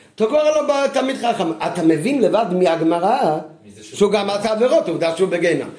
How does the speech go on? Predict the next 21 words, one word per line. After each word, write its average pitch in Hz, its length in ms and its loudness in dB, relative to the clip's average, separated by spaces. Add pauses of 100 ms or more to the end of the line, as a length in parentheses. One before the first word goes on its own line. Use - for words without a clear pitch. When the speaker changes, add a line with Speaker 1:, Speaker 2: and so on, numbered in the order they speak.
(220)
Speaker 1:
אבל 139 300 -2
מה 214 280 -4
התואר 262 380 0
שלו 214 280 2
תלמיד 180 360 2
חכם? 131 300 -10 (540)
השני, 165 880 0 (240)
הוא 220 120 -2
הרי 311 220 0
גם 370 180 2
יש 277 200 0
לו 262 100 0
מלא 202 260 0
מצוות. 143 460 -2 (280)
אתה 220 180 -2
לא 320 160 2
קורא 233 260 2
לו 226 160 2
בעל 196 260 0
מעשים 185 440 -2
טובים? 156 520 -2